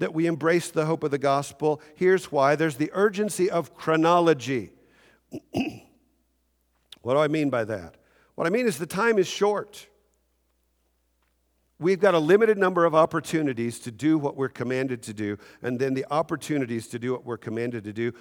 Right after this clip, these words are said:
will be cut off by any number of things. Cut off by the Lord's return, cut off by a change of residency, cut off by any number of things. I felt this on Thursday night when I went for the very last time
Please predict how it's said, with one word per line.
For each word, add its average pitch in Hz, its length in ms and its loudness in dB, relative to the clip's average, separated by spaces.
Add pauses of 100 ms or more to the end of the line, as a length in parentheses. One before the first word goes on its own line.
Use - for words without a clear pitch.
(140)
will 131 160 0
be 117 120 -4
cut 139 340 -4
off 160 540 0
by 139 200 0
any 139 180 0
number 160 480 2
of 151 100 -2
things. 113 340 -4
Cut 156 220 0
off 147 180 0
by 147 140 4
the 127 140 -2
Lord's 135 300 0
return, 151 520 -2 (300)
cut 147 200 2
off 135 320 2
by 117 280 2 (180)
a - 80 -6
change 139 540 -2
of 113 340 -4
residency, 151 840 -2 (240)
cut 147 180 2
off 135 320 2
by 123 340 2 (400)
any 160 280 0
number 135 320 0
of 117 80 -4
things. 107 280 -6
I 139 140 2
felt 190 600 4
this 156 280 2
on 156 220 0
Thursday 156 460 -2
night 139 200 0
when 131 140 -2
I 135 80 0
went 151 300 0
for 151 120 -6
the 127 80 -6
very 185 280 2
last 165 340 0
time 135 380 0